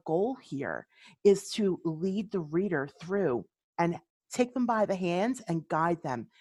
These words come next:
through the resume so that it's not hard, so that they feel happy, they feel supported. It's easy, they get to know you, and they feel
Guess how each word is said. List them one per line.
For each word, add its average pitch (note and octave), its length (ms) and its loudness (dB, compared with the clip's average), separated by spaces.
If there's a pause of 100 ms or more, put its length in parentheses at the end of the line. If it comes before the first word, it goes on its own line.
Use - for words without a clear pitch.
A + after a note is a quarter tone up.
(200)
through F#3+ 220 2
the G3+ 100 0
resume D#3 600 -2 (260)
so - 220 2
that F3 160 2
it's - 200 -2
not E3+ 340 0 (180)
hard, C3+ 680 2 (480)
so G3 80 2
that F3+ 180 2
they E3+ 140 4
feel E3+ 300 2
happy, D3 680 -4 (220)
they E3 100 2
feel E3 260 0
supported. D#3+ 680 -8
It's - 180 -8 (140)
easy, A3+ 480 -4 (240)
they D#3 80 0
get C#3+ 220 -4
to D3 100 -8
know E3 320 2
you, A3 380 0 (340)
and F3 180 4
they E3+ 80 4
feel F3 580 4